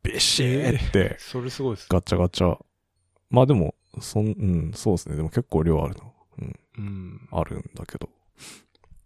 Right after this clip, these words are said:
Speaker 1: まあそういうやつでしょ。
Speaker 2: まあそうっすね。
Speaker 1: あれいいよね。なんか人件費かかんないしさ、そんな。
Speaker 2: まあ、ガチャポンって、エボンジすごいっすよね。
Speaker 1: ね。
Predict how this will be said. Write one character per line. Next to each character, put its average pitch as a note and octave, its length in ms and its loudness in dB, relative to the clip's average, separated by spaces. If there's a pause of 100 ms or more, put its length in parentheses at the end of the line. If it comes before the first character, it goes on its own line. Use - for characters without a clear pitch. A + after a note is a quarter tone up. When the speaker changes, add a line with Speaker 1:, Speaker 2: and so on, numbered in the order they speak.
(640)
Speaker 1:
ま G2 100 -2
あ - 40 -2
そ - 160 0
う - 20 6
い A#2+ 40 6
う - 20 6
や A#2+ 80 6
つ - 100 -6
で - 80 -14
し - 80 -10
ょ。 - 60 -20 (720)
Speaker 2:
ま B2+ 100 -4
あ A#2 40 -6
そ B2+ 140 -4
う - 20 -4
っ - 20 -6
す - 200 -16
ね。 - 60 -20 (840)
Speaker 1:
あ - 100 0
れ C3 100 4
い B2 40 6
い E3 60 4
よ G2+ 120 6
ね。 D2 140 -4 (320)
な F#2 100 -2
ん E2 40 -2
か D#2 260 -6
人 G2 260 2
件 G#2 160 6
費 E2 80 0
か - 120 -2
か E2+ 120 0
ん E2 80 0
な C#2+ 80 -2
い - 80 -4
し - 60 -10
さ、 - 160 -12 (260)
そ - 120 -12
ん - 100 -16
な。 - 100 -14 (440)
Speaker 2:
ま - 80 -16
あ、 - 40 -20
ガ A2 120 -4
チ D3+ 100 -4
ャ F#3 60 0
ポ G#3+ 180 -8
ン G#3 40 -6
っ - 20 -6
て、 - 280 -8
エ D#3+ 60 -4
ボ G3 100 -4
ン D#3+ 40 -4
ジ A#2+ 80 -8
す - 180 -10
ご D3 160 0
い - 20 -4
っ - 0 -
す - 180 -10
よ - 80 -18 (720)
ね。 F#2 80 4
Speaker 1:
ね。 E2+ 220 6